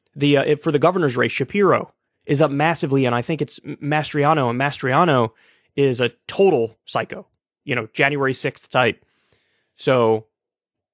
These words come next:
I mean, there's stuff to learn, right? There, there's something to learn from, for example, Warnock and Ossoff winning in Georgia. What did they put front and center in that election?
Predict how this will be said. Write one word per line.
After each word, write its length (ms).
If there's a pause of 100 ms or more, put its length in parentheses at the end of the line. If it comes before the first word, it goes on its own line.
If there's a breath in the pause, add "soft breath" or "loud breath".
(440)
I 60
mean, 100
there's 160
stuff 260
to 80
learn, 460 (180)
right? 340
There, 180
there's 240
something 360
to 160
learn 380
from, 540
for 200
example, 600
Warnock 460
and 140
Ossoff 580 (300)
winning 560 (360)
in 480 (400)
Georgia. 460 (380)
What 180
did 100
they 120
put 200
front 220
and 60
center 300
in 80
that 120
election? 420